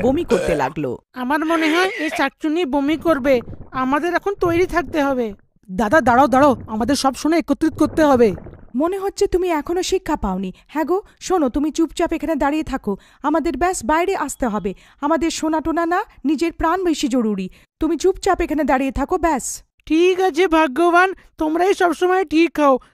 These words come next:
Speaker 2: আমরা পুরুষরাই তোমাদের বুঝতে পারি না।
Speaker 1: তারপর জাগিরা সোনার লোভে সোনা একত্রিত করতে লাগে। এর মধ্যে ওই শাকচুন্নি বমি করে দেয় আর লাল্লান আর ওর বউকে বাইরে বের করে দেয়। আর বাইরে বেরিয়ে ওরা দুজন ওখান থেকে পালিয়ে যায়,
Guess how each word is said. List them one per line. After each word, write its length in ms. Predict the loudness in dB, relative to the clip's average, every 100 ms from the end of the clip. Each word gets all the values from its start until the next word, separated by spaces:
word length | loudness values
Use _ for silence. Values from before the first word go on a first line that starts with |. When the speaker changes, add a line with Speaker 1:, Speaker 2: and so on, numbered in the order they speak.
| -8
Speaker 2:
আমরা 220 | -4 -2
পুরুষরাই 540 | 0 0 2 0 0 0
তোমাদের 340 | 0 0 0
বুঝতে 320 | 2 2 2 2
পারি 260 | 4 2 0
না। 160 | -4 -6 -10 _ _ _ _
Speaker 1:
তারপর 360 | 0 0 2 0 2
জাগিরা 440 | 0 0 0 0
সোনার 400 | -2 -2 -2 0 0
লোভে 320 | 0 0 -2
সোনা 320 | -2 -2 -2 -2 -4
একত্রিত 520 | -4 -4 -4 -6 -4
করতে 320 | -4 -4 -2
লাগে। 300 | -2 -2 -6 -10 _ _ _ _ _ _ -4
এর 140 | -2
মধ্যে 300 | 0 0 2 2
ওই 120 | 2
শাকচুন্নি 560 | 0 -4 -2 0 0 0
বমি 220 | 0 -2 0
করে 220 | 0 0
দেয় 260 | 0 -2 0
আর 120 | -2
লাল্লান 440 | 0 0 2 0 -2
আর 120 | -4 -2
ওর 120 | -2
বউকে 320 | 0 0 0 0
বাইরে 240 | 0 0 -2
বের 200 | -4 -6
করে 200 | -4 -4
দেয়। 240 | -2 -4 -6 _ _
আর 140 | -2 0
বাইরে 340 | 0 0 -2
বেরিয়ে 340 | 0 2 2 0 -6 -2
ওরা 160 | 2 2
দুজন 300 | 2 0 -2
ওখান 200 | -4 -4
থেকে 180 | -4 -4
পালিয়ে 400 | 0 0 0 -2
যায়, 280 | -2 -2 -2